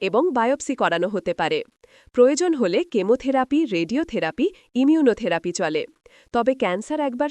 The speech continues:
সেরে উঠলেও পুনরায় ফিরে আসতে পারে। এজন্য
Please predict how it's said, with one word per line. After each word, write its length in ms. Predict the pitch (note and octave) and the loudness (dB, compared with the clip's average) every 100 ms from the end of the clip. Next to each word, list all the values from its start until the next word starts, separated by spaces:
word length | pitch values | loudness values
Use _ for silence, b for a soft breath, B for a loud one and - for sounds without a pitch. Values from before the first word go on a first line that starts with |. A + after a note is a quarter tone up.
| - | -4
সেরে 240 | G#3 A3 F4 | -2 0 0
উঠলেও 360 | F#3 G3 F#3+ F4 b _ | -2 -2 -2 -4 b _
পুনরায় 420 | B3 C4+ D#4 E4 E4 | 0 0 0 -2 -4
ফিরে 240 | G3 F#3 F3 | -2 -2 -2
আসতে 200 | - F4 | -4 -4
পারে। 280 | C4+ E3+ B2+ - _ b b - | -2 -2 -4 -10 _ b b 0
এজন্য 380 | F#3+ F#3 E3+ | 2 2 0